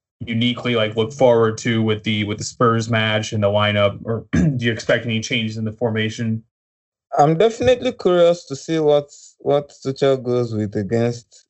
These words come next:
Speaker 2: against Spurs, because I've watched Spurs, I watched a lot of Spurs this season, really. Make of that what you will. But I watched Spurs last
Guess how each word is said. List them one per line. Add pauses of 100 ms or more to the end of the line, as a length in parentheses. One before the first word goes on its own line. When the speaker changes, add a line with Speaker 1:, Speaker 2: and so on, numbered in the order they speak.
Speaker 2:
against
Spurs, (480)
because
I've
watched
Spurs,
I
watched
a
lot
of
Spurs
this
season,
really.
Make
of
that
what
you
will. (420)
But
I
watched
Spurs
last